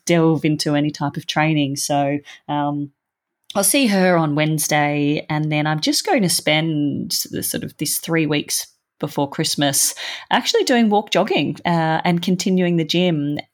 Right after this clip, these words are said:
But part of my walk jogging is to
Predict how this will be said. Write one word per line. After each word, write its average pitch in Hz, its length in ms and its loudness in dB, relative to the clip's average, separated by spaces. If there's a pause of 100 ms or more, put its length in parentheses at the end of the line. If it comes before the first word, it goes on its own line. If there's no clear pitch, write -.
But - 300 -4 (160)
part 226 200 2
of 202 120 -2
my 160 100 2
walk 160 240 -2
jogging 156 440 -2
is 156 520 -4 (360)
to - 120 0